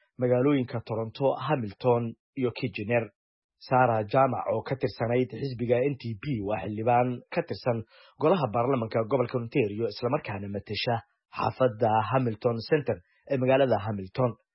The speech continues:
Waxay bishii Maaj ee sanadkii labada kun saddex iyo labaatankii ku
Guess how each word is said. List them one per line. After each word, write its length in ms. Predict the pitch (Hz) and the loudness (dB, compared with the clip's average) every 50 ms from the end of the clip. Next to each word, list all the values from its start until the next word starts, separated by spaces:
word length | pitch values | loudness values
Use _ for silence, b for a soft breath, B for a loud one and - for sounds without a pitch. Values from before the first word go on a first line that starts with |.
| _ _ _ _ _ _ _ - | _ _ _ _ _ _ _ -6
Waxay 180 | 107 - - 107 | -4 -2 -2 -2
bishii 320 | 101 131 120 - 113 104 | -2 -2 -2 -2 -2 -2
Maaj 240 | 117 139 123 107 98 | 2 2 2 2 0
ee 80 | 113 113 | -2 -6
sanadkii 420 | - - 135 123 113 - - 131 | 0 0 0 0 0 0 0 2
labada 280 | 123 123 123 147 131 120 | 4 4 4 4 4 2
kun 160 | - - 135 | 0 -2 -4
saddex 300 | 127 - 160 147 147 110 113 | -4 -4 -2 -2 0 0 0
iyo 80 | 120 | 2
labaatankii 560 | 117 113 120 117 120 - 151 147 147 - 131 | 2 4 2 2 2 2 0 -2 0 -2 -4
ku 160 | 117 - - | -4 -4 -6